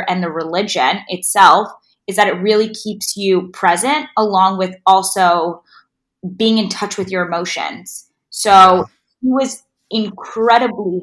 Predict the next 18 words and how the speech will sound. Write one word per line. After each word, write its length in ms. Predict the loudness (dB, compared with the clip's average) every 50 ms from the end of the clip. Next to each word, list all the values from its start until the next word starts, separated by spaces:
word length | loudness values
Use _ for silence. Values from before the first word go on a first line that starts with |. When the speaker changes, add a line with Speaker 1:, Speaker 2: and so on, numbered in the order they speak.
| -4
Speaker 1:
helpful 720 | -2 -2 -2 -2 -4 -8 _ 0 0 2 2 0 -2 -6 -14 _ _ _ _ _
from 160 | -2 0 0
a 40 | 0
young 240 | 0 2 2 2 0
age 300 | 0 -2 -2 -4 -8 -12 _ _
of 260 | 6 6 6 4 2 -2 -12 -20 _ _ _ _ _ _ _ -2
understanding 840 | 0 0 2 0 -2 -2 -2 -6 -6 -4 -2 -2 -2 -2 -2 -6 -6
and 100 | -8 -8
trying 300 | -6 -4 -2 -2 -2 -4
to 80 | -6 -10 -14
process 800 | -4 0 0 0 0 0 2 4 4 4 4 0 -4 -6 -6 _ _ _ _ _ _ _ _ _ 0
and 400 | 2 4 4 4 2 0 -2 -4
mature 720 | -6 -8 -8 -6 -4 -2 0 0 0 0 -2 -4 -6 -8 -6
and 200 | -6 -6 -6 -8
grow 600 | -12 -6 2 2 4 4 4 4 2 0 -2 -4 -12 _ _ _ _ _ _
with 320 | -2 0 0 0 0 -2 -2
my 140 | 0 0 0
emotions 840 | 0 -2 -4 -4 -4 -4 -6 -4 -4 -4 -4 -4 -8 -10 -14